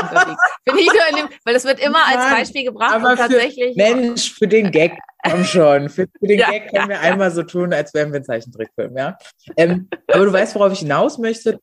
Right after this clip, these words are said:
Speaker 2: Trauma,
Speaker 1: Ja,
Speaker 2: ne,
Speaker 1: absolut.
Speaker 2: Trauma vererben. Geht das überhaupt? Wo geht das genau? Wie sieht das, also, was ist denn deine Meinung dazu?
Speaker 1: Also, erstmal ist in dem Zusammenhang wichtig, also es gibt natürlich vererbte Narrative zu Traumata, ne? Also, ähm,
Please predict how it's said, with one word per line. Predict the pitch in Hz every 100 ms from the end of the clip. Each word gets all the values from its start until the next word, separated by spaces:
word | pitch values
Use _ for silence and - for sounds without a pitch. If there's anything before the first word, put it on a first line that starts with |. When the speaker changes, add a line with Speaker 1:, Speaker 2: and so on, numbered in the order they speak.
| -
Speaker 2:
Trauma, | 151 185
Speaker 1:
Ja, | 190 294
Speaker 2:
ne, | -
Speaker 1:
absolut. | - 147 160 247
Speaker 2:
Trauma | 135 139 135
vererben. | - - - _ _ _ _ -
Geht | 196
das | 208 196
überhaupt? | 156 175 160 156 160 -
Wo | 139 185
geht | 185 170
das | 160 160
genau? | 147 147 139 139 139 135
Wie | 143 160
sieht | 151 147
das, | 135 131 -
also, | - 127 127 117 117 _
was | - 123
ist | -
denn |
deine | 110 101 101
Meinung | 98 110 104
dazu? | - - - 123 _ _ _ _ _ _ _ _ _ _
Speaker 1:
Also, | - 214 196
erstmal | - - 226 233 254 -
ist | 247 247
in | 247
dem | 247
Zusammenhang | 240 226 226 240 226
wichtig, | 233 240 247 - -
also | 214
es | 233
gibt | 294 285
natürlich | 269 269 262 -
vererbte | - - 208 - 240
Narrative | 226 202 196 - 226 220 196 175 156
zu | -
Traumata, | 160 - 156 160 - - - -
ne? | 214 285
Also, | 208
ähm, | 196 190 - 196 190 190 190 190